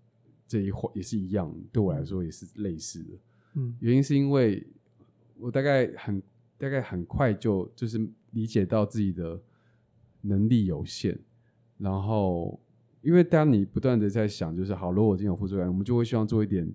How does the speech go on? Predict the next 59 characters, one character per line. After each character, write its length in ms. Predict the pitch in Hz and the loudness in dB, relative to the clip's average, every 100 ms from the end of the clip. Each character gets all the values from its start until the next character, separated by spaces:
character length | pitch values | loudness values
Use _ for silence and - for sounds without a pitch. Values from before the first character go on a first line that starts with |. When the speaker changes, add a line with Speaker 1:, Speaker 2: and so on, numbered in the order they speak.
| _ | _
Speaker 1:
事 240 | _ - 113 | _ -2 -2
情 240 | - 87 | 0 -2
让 200 | 101 98 | 0 -2
这 100 | 98 | -2
件 100 | 98 | -2
事 200 | 98 98 | -2 -6
改 180 | 80 71 | -8 -14
善， 280 | - 92 - _ - | -8 -8 -8 _ -8
Speaker 2:
嗯。 160 | 147 123 | -8 -4
Speaker 1:
去 140 | - | 0
换 320 | 120 151 117 | 4 4 4
取 420 | - - 85 90 - _ _ _ _ | 2 -6 -10 -12 -16 _ _ _ _
自 120 | 117 | -2
己 100 | 101 | -2
的 80 | 85 | -2
好 200 | - 78 | -8 -12
过 260 | - 92 | -2 0
嘛。 160 | 78 - _ - | -2 -10 _ 0
Speaker 2:
对。 140 | 147 104 | 2 2
Speaker 1:
我 40 | |
觉 120 | 98 | -2
得 40 | 101 | -2
这 80 | |
是 160 | 113 117 | 0 2
一 60 | 113 | 2
种 300 | 107 101 85 | 4 2 4
Speaker 2:
对 140 | 131 | 0
啊， 100 | 113 | 0
对 120 | 107 101 | 0 2
啊。 60 | |
Speaker 1:
本 80 | 90 | 2
能。 240 | 85 76 82 _ - | -2 -8 -14 _ -12
Speaker 2:
嗯。 160 | 131 117 | -10 0
Speaker 1:
但 240 | 170 151 - - _ _ _ - | 2 2 0 -16 _ _ _ -10
它 180 | 139 156 | -4 0
就 140 | 165 | 4
会 100 | 156 | 4
变 220 | 156 143 | 6 4
成 140 | 113 98 | 4 0
你 60 | |
开 160 | - 120 | -2 -2
始 80 | 107 | -2
去 260 | 98 110 98 | -2 -4 -2
检 240 | 95 85 | -4 -6
视 400 | 87 110 95 90 101 | -4 -4 -2 -4 -12
怎 160 | - 92 | -6 -2
样 180 | 110 104 | -2 -4
子 140 | 98 | -6
可 100 | 90 | -6
以 80 | 98 | -4
换 180 | 104 95 | -4 -4
取 160 | 85 | -6
到 320 | 85 90 85 - _ _ | -4 -4 -6 -10 _ _
你 80 | 98 | -8
的 80 | 90 | -6
好 180 | 85 73 | -8 -12
过。 320 | - 90 - _ _ _ _ | -4 -6 -6 _ _ _ _
然 120 | - 101 | -10 -2
后 320 | 120 107 | 2 2